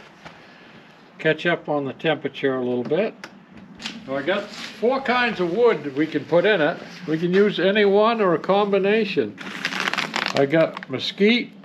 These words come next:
chips. I got hickory chips. I got apple chips. And I,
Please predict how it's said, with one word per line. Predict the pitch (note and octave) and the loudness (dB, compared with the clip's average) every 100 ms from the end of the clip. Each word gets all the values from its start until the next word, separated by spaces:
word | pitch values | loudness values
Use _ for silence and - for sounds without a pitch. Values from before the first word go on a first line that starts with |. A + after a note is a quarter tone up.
| - - - - - - - | -20 -20 -20 -18 -18 -2 2
chips. | F#3+ A#3 - - - - - - - - - | 4 2 0 -12 -12 -16 -18 -20 -20 -18 -12
I | - - - - - - - B2 C3+ | -10 -6 -4 -4 -4 -4 0 2 4
got | D3 C#3 | 4 4
hickory | F#3+ G#3+ A3+ A#3 | 0 0 0 2
chips. | G#3+ - B3 B3+ - - - | 0 0 0 0 -4 -6 0
I | - - - - - - - - - - C3 C3 | 0 0 -6 -12 -20 -20 -12 -8 -6 -4 -2 0
got | C#3 C3+ | 2 2
apple | D3+ F#3+ G3 A3 G#3 E3+ - - | 4 2 2 2 2 0 -8 -16
chips. | - A3 B3+ - - - - - - - - - - - - - - C#3 | 0 0 0 -2 -4 -4 -8 -18 -20 -20 -20 -20 -20 -20 -20 -20 -8 -2
And | C#3+ D3 | 0 2
I, | D#3 D3+ | 4 2